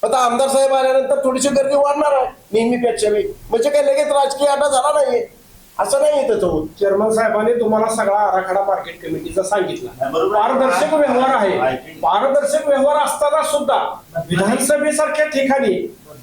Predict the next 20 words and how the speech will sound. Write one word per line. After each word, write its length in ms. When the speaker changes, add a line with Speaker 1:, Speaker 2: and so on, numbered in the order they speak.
Speaker 2:
हे 580
इथं 220
येऊन 220
त्याने, 280
त्याने 180
फोन 240
केला 220
होता, 460
माझी 220
माणसं 300
आहेत 180
द्या 140
म्हणून 280
चेअरमनला. 480
इथं 180
येऊन 300
त्याने 140
आज 340
बसत 160
होतं, 480